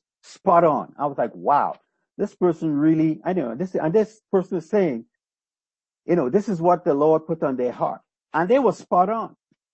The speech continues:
And as I continued reading, I started, my spirit started to get grieved, because what I noticed, I started seeing error. I said, "Wait a minute.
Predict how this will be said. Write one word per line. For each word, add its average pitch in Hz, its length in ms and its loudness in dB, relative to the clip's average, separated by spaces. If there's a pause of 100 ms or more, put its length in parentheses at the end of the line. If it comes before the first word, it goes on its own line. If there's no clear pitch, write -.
(560)
And 180 140 -2
as 180 160 0
I 180 100 2
continued 233 640 -2
reading, 202 560 0 (300)
I 185 140 2
started, 202 520 0
my 165 200 0
spirit 254 440 -2
started 170 360 0
to 170 80 -8
get 160 200 -4
grieved, 202 420 -6 (360)
because 190 280 0
what 208 200 0
I 208 160 2
noticed, 190 560 0
I 175 140 2
started 175 440 -2
seeing 185 240 -6
error. 170 380 -2 (1500)
I 160 60 -10
said, 269 160 -10
"Wait 330 180 -8
a 160 80 -4
minute. 90 260 -14